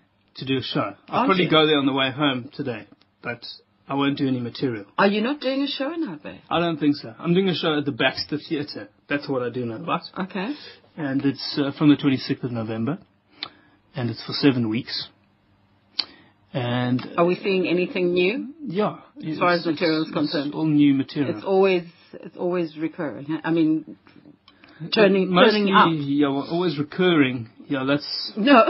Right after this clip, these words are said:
Speaker 2: <laughs>
Speaker 1: that's a problem. People don't like that with comedy. They like that with music. Don't play the new songs. That's what makes our life harder.
Speaker 2: I knew you were coming to Hart Bay for something.
Speaker 1: I might be. I don't know.
Speaker 2: Hmm?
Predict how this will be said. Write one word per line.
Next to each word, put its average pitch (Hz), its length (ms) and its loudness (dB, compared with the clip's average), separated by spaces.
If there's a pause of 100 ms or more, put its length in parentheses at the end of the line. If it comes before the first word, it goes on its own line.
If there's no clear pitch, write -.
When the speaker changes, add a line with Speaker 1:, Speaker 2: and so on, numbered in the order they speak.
(420)
Speaker 2:
<laughs> - 400 -16
Speaker 1:
that's 151 220 -2
a - 20 -4
problem. 127 420 0
People 143 220 0
don't 151 220 8
like 143 240 6
that - 160 -6 (360)
with 135 200 -2 (120)
comedy. 127 300 2
They 117 140 -4
like 180 220 6
that 170 100 2
with 147 120 0
music. 147 440 4
Don't 262 280 6
play 277 280 6
the 262 80 2
new 233 320 0
songs. 196 580 0 (800)
That's 302 100 -12
what 147 80 -6
makes 143 220 0
our 135 80 -2
life 131 180 -2
harder. 143 380 0 (1600)
Speaker 2:
I 349 120 4
knew 349 320 4
you 320 100 2
were 262 80 -6
coming 208 320 -8
to 214 60 -10
Hart 185 200 -4
Bay 170 180 -10
for 170 100 -10
something. - 400 -12 (160)
Speaker 1:
I 285 100 2
might 320 240 0
be. 147 140 4
I 131 120 0
don't 175 200 0
know. 107 100 -8 (280)
Speaker 2:
Hmm? 311 140 6